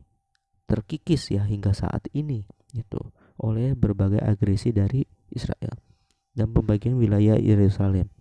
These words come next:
Jadi, ada proporsinya, ya, antara wilayah untuk Yahudi, untuk wilayah orang-orang Arab Palestina, dan untuk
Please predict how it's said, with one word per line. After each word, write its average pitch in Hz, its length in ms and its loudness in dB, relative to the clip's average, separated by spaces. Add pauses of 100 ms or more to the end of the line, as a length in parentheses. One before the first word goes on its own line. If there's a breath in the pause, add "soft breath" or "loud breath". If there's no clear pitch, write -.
(420)
Jadi, 113 240 4
ada 110 160 2
proporsinya, 104 800 4
ya, 101 100 4
antara - 300 2
wilayah 90 480 2 (920)
untuk - 220 4
Yahudi, 98 420 0 (320 soft breath)
untuk 110 240 -12
wilayah 98 540 -4 (420 soft breath)
orang-orang 101 460 4
Arab 98 240 2
Palestina, 117 500 2
dan 101 220 2
untuk 110 240 0